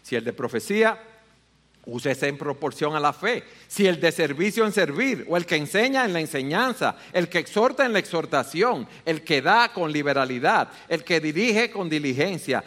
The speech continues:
El que muestra misericordia, con alegría". No importa lo joven, lo viejo,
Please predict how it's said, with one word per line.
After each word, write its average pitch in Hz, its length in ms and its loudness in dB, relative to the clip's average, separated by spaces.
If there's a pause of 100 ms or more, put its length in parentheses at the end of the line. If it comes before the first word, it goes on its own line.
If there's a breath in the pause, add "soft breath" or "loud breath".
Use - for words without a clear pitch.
(120 loud breath)
El 143 180 -2
que 160 140 0
muestra 208 420 2
misericordia, 147 880 -2 (280 loud breath)
con 117 240 -8
alegría". 107 580 -8 (920 soft breath)
No 180 160 -2
importa 233 420 2
lo 185 160 2
joven, 170 520 2
lo 143 140 -2
viejo, 143 600 0